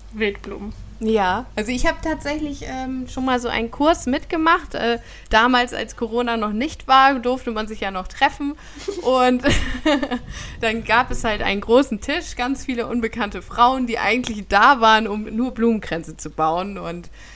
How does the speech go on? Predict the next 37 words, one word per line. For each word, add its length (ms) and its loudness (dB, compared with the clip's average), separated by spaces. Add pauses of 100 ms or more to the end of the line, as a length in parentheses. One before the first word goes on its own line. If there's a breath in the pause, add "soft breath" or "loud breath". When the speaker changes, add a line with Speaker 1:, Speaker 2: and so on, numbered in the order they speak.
(140 loud breath)
Speaker 2:
ähm, 460 -2
zu 120 -8
der 240 -2
Zeit 260 -2
waren, 240 2
glaub 180 2
ich, 100 -10
gerade 320 2 (160)
Disteln 600 0
ganz 340 2
doll 240 0
im 160 0
Trend, 460 -4
also 200 -8
das 220 -6
war 100 -2
ganz 260 -4
viel 260 -10
drin 500 -4
und 380 -6
Eukalyptus 760 -4
natürlich. 800 0 (600 loud breath)
Und 340 -2
das, 180 0
was 200 -4
mich 260 -4
halt, 280 -2
ähm, 500 -4
erstaunt 500 0
hat, 160 -2
ist, 160 -10
dass 160 -6
man 180 -6
eher 320 0
anfängt 600 -4
mit, 440 -8
ähm, 600 -8